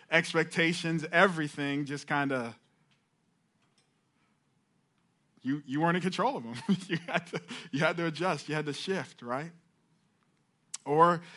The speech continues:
maybe it's, like, a personal thing. Maybe you've received a diagnosis, or maybe you've received some news, and the feeling that you had before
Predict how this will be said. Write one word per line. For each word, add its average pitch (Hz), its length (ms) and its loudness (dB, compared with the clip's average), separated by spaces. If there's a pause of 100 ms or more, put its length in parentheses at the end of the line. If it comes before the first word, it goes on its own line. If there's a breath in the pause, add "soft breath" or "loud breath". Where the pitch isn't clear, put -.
(260 loud breath)
maybe 156 240 2
it's, 196 120 0
like, 208 160 2
a 202 40 4
personal 190 560 -2
thing. 127 240 -4
Maybe 156 240 -2
you've 175 400 -2
received 156 880 -4
a 123 280 -2
diagnosis, 123 1160 -4
or 101 120 -14
maybe 110 320 -8
you've 113 320 -6 (320 loud breath)
received 131 460 -2
some 117 280 -2
news, 120 540 0 (420 loud breath)
and 143 320 2 (260 loud breath)
the 143 240 0
feeling 233 440 4
that 220 160 4
you 190 100 4
had 170 340 4
before 156 960 0